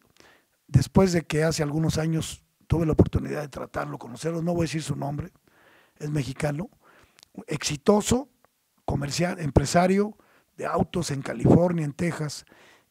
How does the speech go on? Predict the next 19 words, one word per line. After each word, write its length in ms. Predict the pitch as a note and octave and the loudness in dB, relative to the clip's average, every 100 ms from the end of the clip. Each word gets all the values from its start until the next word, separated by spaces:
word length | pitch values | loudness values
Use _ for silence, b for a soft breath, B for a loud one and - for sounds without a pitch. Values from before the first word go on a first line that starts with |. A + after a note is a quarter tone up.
| - | -8
y 80 | |
posteriormente 720 | C3+ D3 - E3 F3+ F3+ F3 D#3 | 6 6 8 4 4 4 4 4
dueño 320 | E3 E3+ D3+ | 4 4 2
de, 540 | C#3 - - - - b b b b b | 0 -6 -10 -14 -18 b b b b b
de 680 | C3 C3 C3 B2 G#2+ G#2 G#2 | -10 -8 -6 -6 -8 -8 -10
algunas 380 | C3+ D#3 E3 C#3 | -2 2 2 0
estaciones 440 | C3+ A#2+ D3+ D3+ | -4 -2 -2 0
de 100 | C#3+ | 0
radio 420 | D3+ D#3 D#3 D#3+ - | 2 4 4 0 -2
y 200 | E3+ G3+ | -6 -2
televisión 760 | D#3+ E3 E3 C#3+ F#3 F3+ B2 _ b b b b b b _ _ | -2 -2 -4 -4 -4 -4 -8 _ b b b b b b _ _
en, 180 | - A#2+ | -14 -10
en 140 | C3+ | -8
la 100 | C3 | -6
zona 520 | B2 D3+ D3+ B2 A2+ G#2 | 0 0 0 -4 -8 -12
de, 200 | G2+ G#2 | -14 -10
de 160 | A2+ | -6
Texas. 640 | - C3 B2 B2+ - - - | -4 -4 -6 -12 -12 -14 -16
Estuve 640 | - - E3+ E3 D3 A#2+ | -16 4 6 6 4 -6